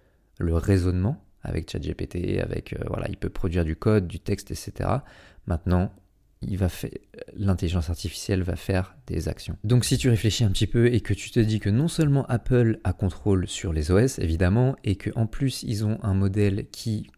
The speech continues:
comprend beaucoup mieux les images que tout le monde, bah, tu peux imaginer vraiment ce truc où,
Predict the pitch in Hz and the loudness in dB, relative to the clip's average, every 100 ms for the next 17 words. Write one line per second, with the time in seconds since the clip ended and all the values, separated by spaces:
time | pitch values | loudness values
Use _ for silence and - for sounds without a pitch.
0 | _ - 135 - 113 101 117 - 110 110 | _ 0 2 2 2 2 0 0 2 4
1 | 107 95 90 98 101 98 98 - 87 95 | 2 2 0 0 2 0 -2 -10 -10 -6
2 | 95 143 147 - - - - _ - - | -4 -4 -6 -8 -16 -20 -20 _ -6 -6
3 | - 147 151 123 104 92 101 92 92 98 | -2 4 4 6 4 4 4 2 2 2
4 | 98 - - 101 - - 92 101 | 0 -4 -2 -2 -2 -4 0 0